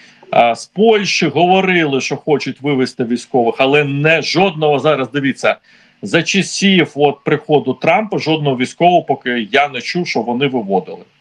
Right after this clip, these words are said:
Ну, там були якісь там планові ротації, е, це у них там постійно щось відбувається. Але, ну, наприклад, був Навроцький, він пообіцяв, що буде збільшення допомоги. Правда, томагавки вони їм не продають, але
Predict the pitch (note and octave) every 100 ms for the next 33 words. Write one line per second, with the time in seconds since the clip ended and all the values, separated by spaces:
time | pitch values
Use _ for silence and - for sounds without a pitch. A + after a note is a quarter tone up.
0 | _ _ _ _ _ G#3+ G#3 G#3 F#3 D3
1 | E3+ E3 - C#3+ - C3+ A#2+ D3+ C#3+ C3
2 | B2+ C3 D3 G#3+ A3 - D#3 B2+ A#2+ A2+
3 | A2 G#2+ G#2+ G#2+ C#3+ C3 A#2+ A2 A#2 G#2+
4 | G2 - - G2+ F#2+ - - G2 F#2 F#2
5 | F2+ - - - - - - - - C3
6 | D#3 F#3+ F#3 E3+ D#3 E3 D3+ E3 D#3+ C#3
7 | C#3 E3 D3+ C3+ E3 G#3 - C#3+ C3 B2+
8 | - - C3 B2 B2 F3 F3 C3 C#3 D#3
9 | G#2 G#2 G#2+ - G#2+ G#2 G2 G2+ G2+ G2
10 | G2 B2+ C#3+ C#3 D3+ C#3+ C3+ A#2 - A2+
11 | A2+ A#2+ A#2 A#2 C#3 C3+ C3+ D3+ - C3
12 | F3+